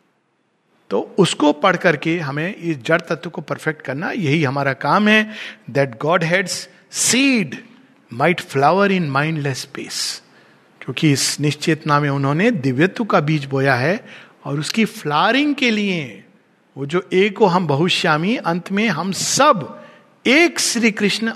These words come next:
अनेकों कृष्ण बनकर इस सारी सृष्टि में फैल जाएं, और एक, अ, महाकाली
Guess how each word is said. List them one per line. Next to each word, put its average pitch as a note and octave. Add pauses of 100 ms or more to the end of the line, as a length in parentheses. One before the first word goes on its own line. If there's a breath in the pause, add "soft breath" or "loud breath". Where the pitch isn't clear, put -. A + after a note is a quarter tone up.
अनेकों A3+
कृष्ण F#3+
बनकर D#3+
इस D3+
सारी C#3+
सृष्टि -
में C#3
फैल B2+
जाएं, E3+ (540 loud breath)
और C#3+
एक, - (760 soft breath)
अ, C#3+ (400)
महाकाली D#3